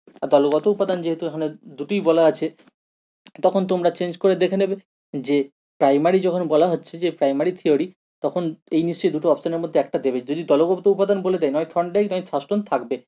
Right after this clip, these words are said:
ঠিক আছে? এরপর বলছে থমসন, বাছাই উপাদান তত্ত্ব। প্রত্যেকটাই উপাদান তত্ত্ব, সেই জন্য হচ্ছে এগুলো উপাদানমূলক তত্ত্ব। থমসনের উপাদান, বাছাই উপাদান তত্ত্ব কার? থমসনের।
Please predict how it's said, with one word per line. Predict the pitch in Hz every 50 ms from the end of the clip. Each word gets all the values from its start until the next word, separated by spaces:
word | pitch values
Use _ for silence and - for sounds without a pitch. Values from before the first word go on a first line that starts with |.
| _ _ _ _ _ -
ঠিক | 196 202
আছে? | 208 196 226 220 - _ _ _ -
এরপর | 170 160 185 202
বলছে | 180 160 160 208 202
থমসন, | - - - 180 196 202 196 - 147 127 - _ _ _ _ _ -
বাছাই | 139 117 - 143 143 - - 220 220 202 208
উপাদান | 175 - - - 147 151 143 -
তত্ত্ব। | - 139 - - 160
প্রত্যেকটাই | - 226 214 214 - - 233 240 - 220 185
উপাদান | 160 156 175 170 170 165
তত্ত্ব, | 147 151 139 139 - 139
সেই | - 156 147
জন্য | 165 175 185
হচ্ছে | 175 180 - 208
এগুলো | 190 208 214 202
উপাদানমূলক | 180 185 190 185 196 185 165 147 160 190 196 202
তত্ত্ব। | - - 139 - - - - _ _ _ _ _ _ _ - -
থমসনের | - 165 180 185 185 - 156 127 120 117 - _ _ _ _ -
উপাদান, | - 151 185 185 190 190 185 175
বাছাই | 156 151 143 - 196 196
উপাদান | 196 196 196 202 196 196 190
তত্ত্ব | 190 196 196 - 202
কার? | 190 - 233 233
থমসনের। | 233 - 156 143 135 - - 135 127 120